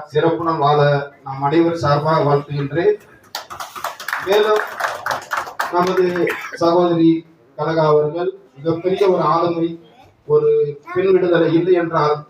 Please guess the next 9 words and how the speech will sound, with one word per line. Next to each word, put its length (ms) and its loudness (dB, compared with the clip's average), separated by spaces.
மண் 200 0
விடுதலை 400 2
இல்லை 220 -4
என்று 200 -6
அண்ணன் 320 -4
செந்தமிழர் 540 0
சீமான் 420 0
கூறியது 400 0
போல 180 4